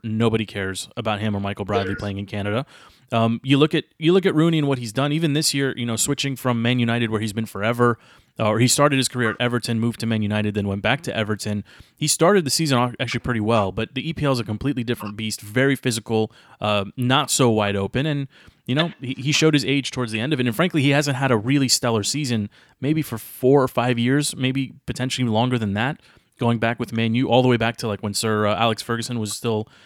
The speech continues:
um, you know, calling the shots at Man United. So I'm happy he's here. I mean, I wanna go out and see him. Why not?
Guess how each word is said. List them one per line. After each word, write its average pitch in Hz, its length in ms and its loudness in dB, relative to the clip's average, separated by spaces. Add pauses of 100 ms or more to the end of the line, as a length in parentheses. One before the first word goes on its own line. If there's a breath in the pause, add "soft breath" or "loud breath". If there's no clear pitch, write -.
(180 soft breath)
um, 104 300 0
you 120 100 2
know, 110 80 2
calling 113 300 2
the 107 40 2
shots 110 300 0
at 107 100 -2
Man 117 140 0
United. 117 320 -2
So 120 260 4 (300 soft breath)
I'm 196 160 6
happy 180 340 6
he's 123 240 2
here. 131 460 2 (220)
I 120 120 0
mean, 131 120 2
I 123 100 4
wanna 165 220 2
go 104 120 2
out 101 100 2
and 98 120 -8
see 98 160 -4
him. 117 140 -4
Why 110 160 -2
not? 113 320 -2